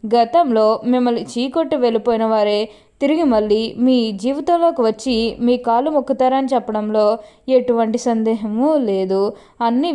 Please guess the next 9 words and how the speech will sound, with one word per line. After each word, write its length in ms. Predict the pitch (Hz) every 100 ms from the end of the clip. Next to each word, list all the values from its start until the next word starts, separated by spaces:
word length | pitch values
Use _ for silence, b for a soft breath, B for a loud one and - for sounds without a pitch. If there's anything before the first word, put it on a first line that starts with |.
| 254
విధాలుగా 420 | 262 285 302 311 302
కూడా 140 | 269
ఇప్పుడు 180 | 262 269
మీకు 240 | 285 - 208 226 226
ఫలితం 400 | 233 269 311 254
అనేది 240 | 214 247 294
చూస్తుంది. 580 | 311 - 208 190 185 190 196 b b b 214
అంటే 180 | 220 339 320
మీకంతా 420 | 302 254 233 349